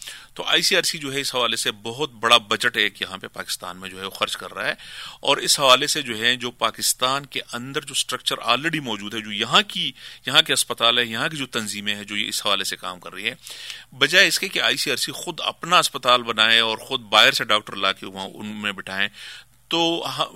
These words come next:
ہم نے یہی سوچا ہے کہ بہتر طریقہ اور sustainable طریقہ یہی ہے کہ ہم یہاں کے جو ادارے ہیں ان کو مضبوط کریں۔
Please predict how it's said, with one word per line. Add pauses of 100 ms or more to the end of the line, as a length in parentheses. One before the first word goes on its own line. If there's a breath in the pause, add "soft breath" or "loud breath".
(100)
ہم
نے
یہی
سوچا
ہے
کہ
بہتر
طریقہ
اور
sustainable
طریقہ
یہی
ہے
کہ
ہم
یہاں
کے
جو
ادارے
ہیں
ان
کو
مضبوط
کریں۔